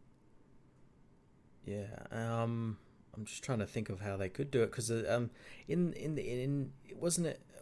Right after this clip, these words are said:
was it in Avengers or was it in Thor this week that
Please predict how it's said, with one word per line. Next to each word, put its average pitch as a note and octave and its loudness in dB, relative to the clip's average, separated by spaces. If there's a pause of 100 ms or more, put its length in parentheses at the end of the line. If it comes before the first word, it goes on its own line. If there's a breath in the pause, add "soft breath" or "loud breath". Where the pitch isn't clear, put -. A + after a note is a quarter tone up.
was - -4
it - -6
in D#3 -2
Avengers B2+ 0
or A#2 2
was A#2 0
it - -4
in - -10
Thor G#2+ 2 (360 loud breath)
this G2+ 0
week G2 2
that A2 2